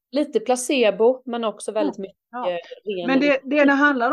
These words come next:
Speaker 2: om är ju manifestation, precis som
Speaker 1: Ja.
Speaker 2: den här magistern Nordström gör. Man,
Speaker 1: Mm.
Speaker 2: man tar liksom, alltså egentligen så behöver man inte varken kristallerna eller kryddan, men ibland behöver vi lite förstärkning för vår egen skull, eller hur?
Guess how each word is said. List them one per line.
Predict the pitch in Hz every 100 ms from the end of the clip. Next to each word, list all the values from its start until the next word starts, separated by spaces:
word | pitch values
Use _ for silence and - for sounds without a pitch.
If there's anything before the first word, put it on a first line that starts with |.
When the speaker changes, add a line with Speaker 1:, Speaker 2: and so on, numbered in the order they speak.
| 330
Speaker 2:
om | 247
är | 220
ju | 202
manifestation, | 190 180 170 170 - 175 - 349 180 233 285
precis | 269 254 294 220
som |
Speaker 1:
Ja. | 339
Speaker 2:
den | 240 240
här | 233
magistern | 214 214 202 214
Nordström | 208 208 190 - 175 170
gör. | 202 180 156 240 - - _
Man, | 233 247
Speaker 1:
Mm. | 233 - 247
Speaker 2:
man | 247
tar | 233 285 247 214 208
liksom, | 208 208 208 190 190 _ _
alltså | 170 202
egentligen | 190 240 180 147 - 175 165 180
så |
behöver | 196 262 226 165
man | 202 339
inte | 392 180
varken | 196 196 185
kristallerna | - 196 - 262 160 160 165
eller | 233 294
kryddan, | - 330 233 120 175 - - -
men | 233
ibland | 254 285 247 208
behöver | 226 269 220
vi | 208
lite | 208 202 196
förstärkning | 214 - 330 214 165 - 202 240 311
för | 247
vår | 220 233 -
egen | 233 262 269 175 151
skull, | 156 - 156 160
eller | 220 233
hur? | 277 170 123